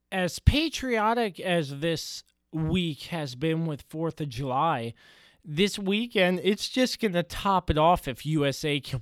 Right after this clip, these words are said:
win the World Cup. So, I'm excited, really excited to watch this game, and hopefully Team U S A comes out with a win.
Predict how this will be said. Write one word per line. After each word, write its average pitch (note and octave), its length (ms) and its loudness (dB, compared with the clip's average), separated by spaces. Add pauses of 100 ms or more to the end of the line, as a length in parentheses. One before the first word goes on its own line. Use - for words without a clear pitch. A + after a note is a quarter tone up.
win C#3 220 -4
the A#2+ 80 -4
World A2+ 360 -6
Cup. - 400 -8
So, A#2 460 -2 (640)
I'm D#3+ 160 -2
excited, G3+ 680 0
really F3+ 480 2
excited D#3 840 -2
to C#3 400 -6
watch D3 540 -2
this D3 260 -6
game, C3+ 400 -4
and C3 260 -6
hopefully D3+ 720 -4
Team E3 300 -2
U D3 140 0
S C3+ 220 -6
A C3 140 -4
comes C3 320 -6
out A#2 160 -4
with A2+ 160 -10
a A#2 60 -8
win. G2 420 -12